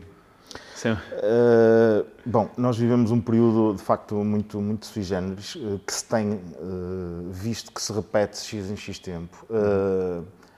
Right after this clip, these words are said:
Speaker 2: obviamente que neste momento a procura é, é, é gigantesca, há uma necessidade enorme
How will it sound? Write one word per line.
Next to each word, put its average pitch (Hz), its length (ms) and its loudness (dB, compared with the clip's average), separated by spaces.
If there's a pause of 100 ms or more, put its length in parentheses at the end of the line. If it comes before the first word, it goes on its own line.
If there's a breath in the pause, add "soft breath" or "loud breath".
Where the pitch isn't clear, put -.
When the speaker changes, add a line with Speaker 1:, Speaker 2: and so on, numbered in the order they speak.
(160 loud breath)
Speaker 2:
obviamente 110 540 0 (100)
que 113 80 -6
neste 107 300 -4
momento 101 220 -4
a 90 40 -6
procura 95 480 -4
é, 90 460 -2
é, 101 60 0
é 101 40 0
gigantesca, 95 720 -4
há - 20 0
uma 95 140 -2
necessidade 87 500 -4
enorme 90 480 -2